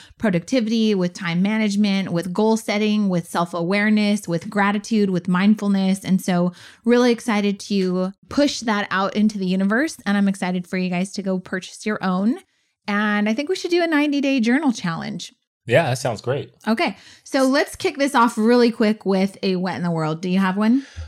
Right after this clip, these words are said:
Speaker 2: I do have a what in the world.
Speaker 1: All right. Let's hear it.
Speaker 2: <laughs> So my what in the world, I, it's okay. Here's the things.
Speaker 1: You're
Speaker 2: I
Speaker 1: gonna
Speaker 2: don't,
Speaker 1: sound like an ass.
Speaker 2: I don't judge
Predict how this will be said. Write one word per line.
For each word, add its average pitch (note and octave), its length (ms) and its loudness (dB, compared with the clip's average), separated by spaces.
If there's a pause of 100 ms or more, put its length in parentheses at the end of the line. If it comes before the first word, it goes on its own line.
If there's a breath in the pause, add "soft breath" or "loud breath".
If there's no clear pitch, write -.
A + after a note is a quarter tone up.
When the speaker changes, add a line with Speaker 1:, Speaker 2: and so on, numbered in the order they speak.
(180 loud breath)
Speaker 2:
I B2 60 0
do C#3 200 4
have B2+ 120 6
a A2 60 4
what G2+ 140 6
in F2 40 -6
the F#2+ 80 0
world. E2+ 340 -2
Speaker 1:
All A3 60 0
right. D#4+ 200 -2 (120)
Let's A3+ 220 -2
hear B3 120 -2
it. - 180 -8
Speaker 2:
<laughs> - 720 -20
So C#3 340 0 (320 loud breath)
my E3 160 6
what G#3 140 6
in A3 80 6
the G3+ 80 6
world, C#3+ 240 8
I, B2+ 60 4
it's B2+ 300 -2
okay. C3 220 2
Here's D#3 240 4
the D3 80 2
things. F#2 480 -4 (140)
Speaker 1:
You're A3+ 180 0
Speaker 2:
I B3 40 2
Speaker 1:
gonna A3+ 100 6
Speaker 2:
don't, A#3 160 6
Speaker 1:
sound F#3 480 0
like F#3 260 -4
an F3 80 -4
ass. D#3+ 160 -2
Speaker 2:
I D#3+ 160 6
don't G#3 420 0
judge A2+ 640 0